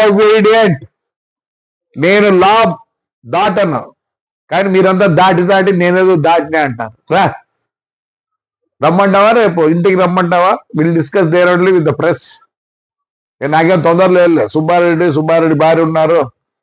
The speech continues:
వాడు ఉన్నాడు, కాఫీ అయితే పోస్తారు, గౌరవిస్తారు నన్ను ఇంటికి వస్తే. అదైతే ఉంది.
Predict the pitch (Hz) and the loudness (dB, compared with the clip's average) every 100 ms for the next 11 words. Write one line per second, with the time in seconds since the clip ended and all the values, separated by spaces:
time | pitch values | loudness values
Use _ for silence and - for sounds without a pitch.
0 | _ _ _ _ _ _ - 135 165 175 | _ _ _ _ _ _ -8 -2 2 2
1 | 170 165 170 160 101 - _ _ _ _ | 2 2 2 0 -2 -10 _ _ _ _
2 | _ _ _ _ _ _ _ - - 156 | _ _ _ _ _ _ _ -10 -2 0
3 | 160 180 180 170 160 151 147 - - - | 2 2 2 2 0 0 -2 -4 -14 -20
4 | _ _ _ _ _ _ _ 117 147 175 | _ _ _ _ _ _ _ -4 0 2
5 | 180 147 185 165 151 147 123 110 _ - | 2 0 0 0 0 -2 -4 -8 _ -8
6 | 139 170 170 147 - 127 - 131 160 165 | -4 0 0 0 -2 -8 -4 0 0 2
7 | 180 151 165 | 0 0 0